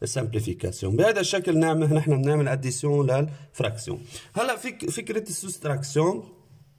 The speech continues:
هي نفس فكرة الاديسيون، بس بدل ما نعمل اديسيون بنعمل سوستراكسيون. يعني بدنا نعمل مثل ما شايفين pour soustraire deux fractions l'une de l'autre، il faut أول خطوة اللي هي commun entre la di-، l'addition et la soustraction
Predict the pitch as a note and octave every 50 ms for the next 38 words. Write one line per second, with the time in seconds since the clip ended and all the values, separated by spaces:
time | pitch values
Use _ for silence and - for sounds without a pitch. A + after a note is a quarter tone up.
0 | _ _ _ - - D#3+ D#3+ F#3 F#3 F3 F#3+ G#3+ G#3+ - - - G3+ F3+ - F3
1 | E3 D#3 - C#3+ - - D#3 D#3 D3+ E3 D#3 - E3 E3+ D#3+ D3+ C#3 C#3 C#3+ D3
2 | F3+ F#3 F#3+ F3 E3 D#3+ D3+ D#3 D3+ C#3 C#3 B2 A#2 - E3 F3 E3 E3+ F3+ E3
3 | - - F3+ F3+ F3 E3+ E3+ D#3+ D#3+ E3 D3 C#3 - D3 - - C#3 C3 A#2 -
4 | - - A2+ G2+ G2+ G#2+ A2+ A#2 A2+ B2 C3 C3 C#3+ D#3 D#3 C3 A2+ G#2+ A2 -
5 | - - - - - - - - - D#3+ D3+ D3+ D3 C3+ C#3 - B2+ A#2 A#2 C3
6 | C3 C#3+ C#3 C#3+ F3 F3 D3+ - - D#3 D3+ - - - D3+ C#3+ A#2+ A2 A2 A2
7 | B2+ C#3+ C#3+ B2 A2+ - - - - C3 A#2+ A2 A2 - - D#3 D#3+ D#3 C#3+ C#3+
8 | C#3+ C3+ A#2+ A#2 A2+ B2 D3 D#3+ - - - - D#3 D#3 C#3+ - - C3 C#3 D#3+
9 | F3 - - - - - - - - - F3+ G3+ G3 F3+ E3+ - F3 E3 - D3+
10 | C3+ C3 C#3+ D3+ C#3+ C#3 C#3+ - C#3+ C#3 C#3+ D#3 D#3 C#3 - B2 C3 A#2 A#2+ A#2+
11 | A#2+ A#2 A#2 A2+ A#2 B2 A2+ A2+ G#2+ G#2+ B2 C#3 C#3 C3 B2+ A#2 - - C#3 B2+
12 | - - A#2+ A#2 A2+ A2+ A2+ A2+ C#3 C#3 C#3 - D#3 C#3 A#2+ A2 - - D3+ D3+
13 | E3 F#3+ F#3